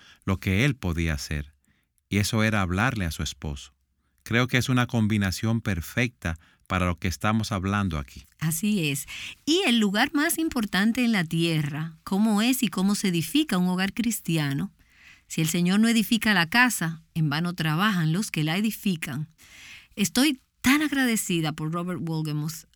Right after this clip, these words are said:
Speaker 2: ahora uno de mis autores favoritos. Es un gran libro, pero también Robert es un hombre que está viviendo en el contexto del matrimonio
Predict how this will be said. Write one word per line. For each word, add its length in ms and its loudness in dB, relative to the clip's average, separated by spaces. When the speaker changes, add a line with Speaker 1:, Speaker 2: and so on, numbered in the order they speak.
Speaker 2:
ahora 400 0
uno 180 2
de 100 2
mis 160 2
autores 680 0
favoritos. 800 -4
Es 300 0
un 160 4
gran 280 4
libro, 380 0
pero 160 0
también 760 2
Robert 380 2
es 160 0
un 160 2
hombre 320 2
que 80 0
está 260 2
viviendo 880 2
en 220 2
el 160 0
contexto 580 0
del 160 2
matrimonio 960 2